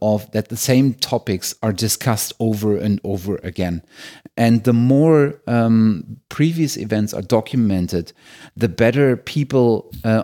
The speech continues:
of the upcoming event can refer to what has already been discussed and what, what has already been, um, formed as ideas, and can sit on top of it and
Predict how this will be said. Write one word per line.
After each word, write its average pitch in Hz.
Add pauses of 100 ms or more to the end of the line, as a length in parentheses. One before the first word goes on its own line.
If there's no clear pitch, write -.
of 98
the 101
upcoming 127
event 92
can 139
refer 143
to 139
what 120
has 131
already 156
been 120
discussed 110
and 101
what, 101
what 117
has 135
already 143
been, 110 (540)
um, 107 (640)
formed 131
as 104
ideas, 104
and 104
can 127 (200)
sit -
on 127
top 139
of 113
it 101 (100)
and 113